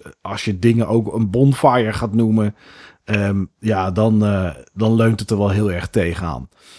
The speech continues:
Maar goed, eh, wat is het? Wat is er leuk aan? Wat is er niet leuk aan? Daar heb ik, ben ik een beetje op gaan letten. En daardoor ben ik eigenlijk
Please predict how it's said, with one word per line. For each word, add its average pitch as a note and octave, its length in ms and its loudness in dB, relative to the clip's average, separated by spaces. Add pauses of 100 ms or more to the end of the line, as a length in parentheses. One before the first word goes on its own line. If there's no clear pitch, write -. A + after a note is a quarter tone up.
(160)
Maar D3 120 2
goed, F3 260 4 (140)
eh, D#3 240 4 (160)
wat D#3+ 200 2
is A3+ 120 4
het? G#3+ 220 2
Wat G3 160 2
is F3 100 0
er D#3 120 4
leuk E3+ 280 6
aan? C#3 180 4
Wat C#3 140 0
is A#2+ 100 -4
er A#2 100 0
niet D3 240 2
leuk A2 280 2
aan? A#2 220 2
Daar B2+ 120 2
heb A#2 160 -2
ik, G#2 220 -8
ben A#2 140 2
ik A2+ 100 -2
een A2 100 -2
beetje A#2 260 0
op G#2+ 100 -10
gaan G#2+ 180 -2
letten. C#3+ 260 2
En A2+ 80 0
daardoor D3 360 4
ben C3 140 2
ik C3 80 0
eigenlijk D3+ 480 -4